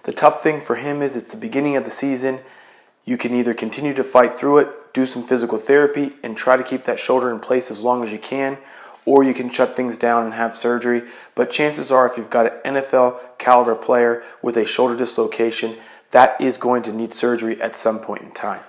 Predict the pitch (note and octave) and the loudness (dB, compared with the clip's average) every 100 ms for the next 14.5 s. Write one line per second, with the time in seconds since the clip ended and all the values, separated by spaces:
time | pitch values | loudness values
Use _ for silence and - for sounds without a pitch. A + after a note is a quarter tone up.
0 | _ B2 B2 D3 C#3 C3 B2+ A#2+ B2+ B2 | _ -4 -2 2 4 4 2 -2 0 0
1 | A#2 A2 C3 B2+ B2 - - _ G2+ B2+ | 0 -4 -4 -4 -8 -18 -20 _ -6 -4
2 | A#2 C3 B2+ A#2 A2 B2 B2 G#2+ A#2+ A#2+ | 2 2 2 -2 -4 -4 -4 -4 -2 -4
3 | - - - G2+ C3 B2 A2+ A#2+ - A#2+ | -8 -18 -12 -6 -6 -4 -6 -8 -4 -4
4 | - A2 G#2 - - - - A#2+ G#2+ A#2 | 0 0 0 -2 -10 -20 -12 -8 -6 -4
5 | A2 - - A2 - - _ - F#2+ - | -6 -6 -10 -10 -12 -18 _ -20 -16 -6
6 | G2 - - - _ - - - _ - | -6 -6 -12 -20 _ -20 -20 -20 _ -6
7 | B2+ D3+ C#3 - C3 C3+ C#3+ C#3+ - - | 6 8 8 8 4 6 4 0 -2 0
8 | C3 C3 B2 B2+ A#2 G#2 - A#2 B2 A2+ | 0 -2 -4 -2 0 0 0 0 0 -4
9 | G2+ C3 C3+ C3+ C3+ C3+ - - - - | 2 6 8 6 0 -6 -12 -20 -20 -4
10 | C3 B2+ A#2+ B2 A2 G#2 G2 - C#3 B2+ | -2 2 0 0 -2 -6 -10 0 0 0
11 | A#2 - C3 C3 B2 A#2 B2 - C3+ B2+ | -4 -6 -4 -2 0 4 4 2 -2 -2
12 | - - - - C3 B2 A#2+ B2 B2 A#2+ | -6 -20 -8 2 2 4 -2 2 2 2
13 | A2 A2 A#2 B2 B2 A#2+ B2 A#2 - A#2 | -2 -2 2 4 4 2 -2 -6 -4 -4
14 | - A#2 C3 C3 | -4 -4 -2 -4